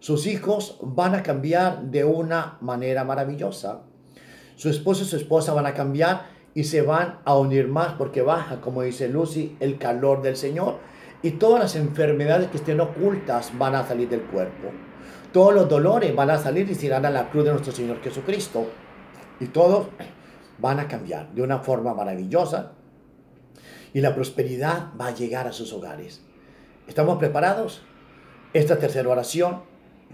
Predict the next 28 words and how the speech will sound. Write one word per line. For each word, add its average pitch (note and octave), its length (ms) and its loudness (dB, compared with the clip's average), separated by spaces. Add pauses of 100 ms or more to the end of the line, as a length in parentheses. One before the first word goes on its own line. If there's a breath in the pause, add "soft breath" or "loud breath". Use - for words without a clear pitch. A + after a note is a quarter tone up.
(140)
te C#3 80 4
va D3 480 -2
a B2 140 -8
cambiar B2 460 -2
la A#2 120 -4
vida D3 460 -2
definitivamente. G#2+ 1080 -8 (460 loud breath)
Pueden D3+ 260 2
sentir D3+ 580 -4
mucho D3+ 500 0
calor, E2+ 320 -8 (640 loud breath)
pueden E3 320 6
sentir D3+ 520 -2
ganas C3+ 260 2
de C3 80 2
vomitar C3 560 -2 (580 loud breath)
o D3 220 4
pueden E3 240 8
sentir D3+ 540 -2
mareo, G2+ 580 -2
pero A#2+ 180 0
vamos D3 480 0
a B2 140 -4
comenzar B2+ 460 -4
con C#3 80 -6
la A#2 100 -6
tercera A2 300 -8
oración. F#2 340 -10